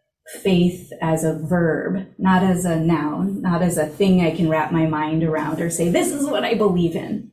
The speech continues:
but instead a verb, you know, the continuing to show up, the taking the next step,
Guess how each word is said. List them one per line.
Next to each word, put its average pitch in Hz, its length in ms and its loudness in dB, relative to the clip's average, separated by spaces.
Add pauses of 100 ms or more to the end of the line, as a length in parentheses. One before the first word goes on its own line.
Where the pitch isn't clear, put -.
(100)
but 196 140 4
instead 175 680 0 (340)
a 208 60 2
verb, 160 420 0 (480)
you 170 100 0
know, 165 180 2
the 170 120 0
continuing 190 760 4
to 185 80 2
show 160 280 0
up, - 320 -4
the 170 80 -2
taking 165 420 -2
the 165 60 0
next 143 300 -4
step, - 360 -8